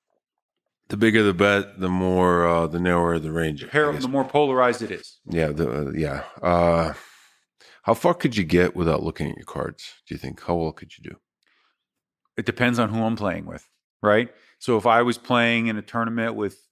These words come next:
Speaker 2: mediocre or weak players, I think I could probably do pretty well.
Speaker 1: But even, uh, like, world class?
Speaker 2: World class, I don't think you'd <laughs> have much of a chance, really. I mean,
Speaker 1: The question is trying to get at, like, how important is it the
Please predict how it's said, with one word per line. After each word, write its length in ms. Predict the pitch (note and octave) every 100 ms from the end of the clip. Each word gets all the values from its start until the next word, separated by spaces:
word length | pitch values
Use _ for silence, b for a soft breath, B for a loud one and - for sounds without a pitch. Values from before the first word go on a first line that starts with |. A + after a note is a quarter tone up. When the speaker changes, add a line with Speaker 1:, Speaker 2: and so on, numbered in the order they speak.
| _
Speaker 2:
mediocre 640 | G#2+ A#2+ A2+ A2+ A#2+ A#2 A2+
or 220 | G#2+ G#2
weak 320 | A#2 A#2+ -
players, 460 | A#2+ A#2+ C#3 D3+ A#2+
I 100 | G#2
think 180 | G#2
I 120 | G#2+ G#2
could 240 | A2 G#2+ _ _ _
probably 460 | - B2 C3+ C3+
do 180 | B2 B2
pretty 300 | B2 - B2
well. 440 | A#2 A2 C3 A3 - _ -
Speaker 1:
But 120 | G2+
even, 240 | A2+ B2
uh, 140 | A2+ G#2+
like, 260 | G2 F2+ -
world 300 | F#2 G2+ E2+
class? 460 | - C#2 - - _ b b b
Speaker 2:
World 260 | A#2+ E3 E3+
class, 300 | C#3+ C3 B2
I 80 | A#2
don't 180 | A2 G2+
think 200 | G2+ G2+
you'd 80 | -
<laughs> 80 | C3
have 80 |
much 240 | A2 - -
of 80 | -
a 40 |
chance, 480 | - - - _ -
really. 320 | G2 F#2 - F#2+
I 40 |
mean, 240 | G2+ F#2+ -
Speaker 1:
The 140 | G2
question 400 | F#2 B2+ B2+ - F#2
is 100 | -
trying 220 | F#2+ E2+
to 40 |
get 200 | D2+ E2+
at, 200 | D#2+ -
like, 320 | E2 D#2+ D2+ -
how 200 | F#2+ F#2+
important 540 | E2+ E2+ F#2+ E2+ E2
is 240 | D#2+ D2 D#2+
it 180 | D#2
the 140 | -